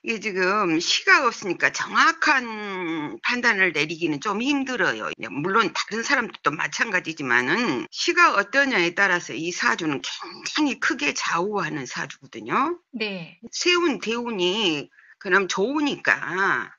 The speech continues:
Speaker 1: 예, 그런 대로 괜찮지요. 그런데 신경은 완전히 예민해져 갖고 있네요. 하고 그 굉장히 다정다감하고 정이 많은 분이에요.
Speaker 2: 아,
Speaker 1: 참
Speaker 2: 정말?
Speaker 1: 사람이 좋으시네요.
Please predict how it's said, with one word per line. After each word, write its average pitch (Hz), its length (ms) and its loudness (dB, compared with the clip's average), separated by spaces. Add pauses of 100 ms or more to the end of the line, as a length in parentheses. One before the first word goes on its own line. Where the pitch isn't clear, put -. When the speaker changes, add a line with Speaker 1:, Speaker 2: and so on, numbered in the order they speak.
(100)
Speaker 1:
예, 135 260 -6
그런 226 300 -4
대로 160 840 0
괜찮지요. 196 680 -4
그런데 151 600 2
신경은 339 640 4 (100)
완전히 294 880 0
예민해져 180 480 -4
갖고 - 280 -6
있네요. 127 420 0
하고 156 500 0
그 233 220 -6
굉장히 294 640 2
다정다감하고 208 960 0
정이 190 340 -6
많은 233 480 -2
분이에요. 143 720 -8
Speaker 2:
아, 180 600 -6
Speaker 1:
참 180 80 -14 (260)
Speaker 2:
정말? 170 80 -6 (100)
Speaker 1:
사람이 254 380 2
좋으시네요. 139 760 -4